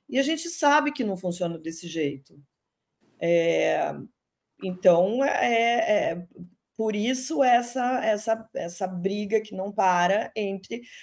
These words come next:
mas eu acho muito que tem uma questão de vaidade da Glaze muito grande, que é não querer p-, perder poder e querer centralizar todas as decisões, que as decisões e as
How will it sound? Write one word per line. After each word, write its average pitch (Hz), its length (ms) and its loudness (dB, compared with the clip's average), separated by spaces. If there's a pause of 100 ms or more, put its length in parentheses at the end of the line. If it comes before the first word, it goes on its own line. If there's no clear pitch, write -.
mas 196 220 6
eu 269 120 12
acho 294 240 2
muito 262 320 4
que 277 100 -2
tem 240 200 2
uma 247 160 -2
questão 233 320 -6
de 214 100 -6 (260)
vaidade 185 640 4
da 185 120 8
Glaze 185 380 0
muito 180 440 -2
grande, 180 680 -2 (480)
que 208 280 0
é 185 500 8 (2000)
não 226 280 2
querer 247 240 4
p-, 233 180 -8 (140)
perder 208 420 0
poder 180 580 2 (460)
e 196 80 -10
querer 202 320 0
centralizar 190 800 2
todas 214 440 -2
as 202 220 2
decisões, 190 640 -2
que 202 100 -6
as 180 80 -6
decisões 190 840 0
e 202 40 4
as 180 200 0